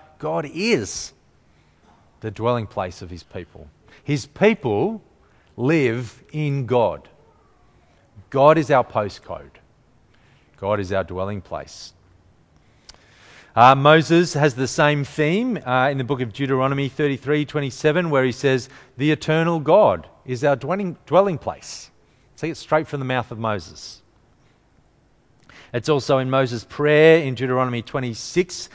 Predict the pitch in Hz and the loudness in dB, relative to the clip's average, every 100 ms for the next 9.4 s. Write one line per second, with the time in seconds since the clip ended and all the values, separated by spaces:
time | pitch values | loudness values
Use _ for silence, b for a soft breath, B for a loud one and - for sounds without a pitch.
0 | B - 135 - - 160 247 269 180 139 | B -8 -8 -4 -2 0 0 0 2 2
1 | 113 135 - 127 117 123 127 113 117 127 | 2 -2 0 -2 -4 -8 -8 -6 -2 0
2 | 123 117 120 139 127 120 120 147 226 - | 0 2 2 4 2 0 0 -2 -2 -6
3 | b b b b b b b - 117 123 | b b b b b b b -2 2 4
4 | 131 135 - 143 123 - - - 117 117 | 4 2 4 2 2 -6 -16 -10 -4 -2
5 | 127 165 196 127 117 202 233 147 92 87 | 2 2 2 0 2 6 6 4 0 -12
6 | _ - 156 160 156 120 131 135 123 - | _ -2 0 2 0 2 0 0 -2 -4
7 | 107 90 - - - _ _ 120 117 107 | -6 -6 -10 -16 -18 _ _ -6 -4 -2
8 | 120 107 92 b b - 107 101 104 87 | -2 -4 -10 b b -10 -8 -6 -6 -6
9 | 85 - - - | -12 -14 -18 -20